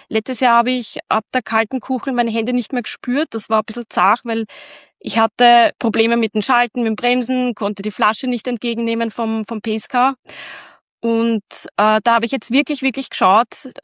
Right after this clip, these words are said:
dass ich mit Gummihandschuh, Gore-Tex, Wärmehandschuh immer wieder wechsle und das hat mir ein bisschen,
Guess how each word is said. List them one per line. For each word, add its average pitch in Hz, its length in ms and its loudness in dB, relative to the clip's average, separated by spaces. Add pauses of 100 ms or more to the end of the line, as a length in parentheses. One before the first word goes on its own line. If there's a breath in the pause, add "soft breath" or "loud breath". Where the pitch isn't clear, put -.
dass 233 140 -2
ich 226 80 -2
mit 226 160 0
Gummihandschuh, 262 880 0
Gore-Tex, 233 800 0
Wärmehandschuh 226 680 0
immer 233 200 -2
wieder 220 180 -2
wechsle 220 420 -4
und 208 160 -4 (220)
das - 540 -10
hat - 200 -2
mir 214 60 0
ein 202 40 -2
bisschen, 208 360 0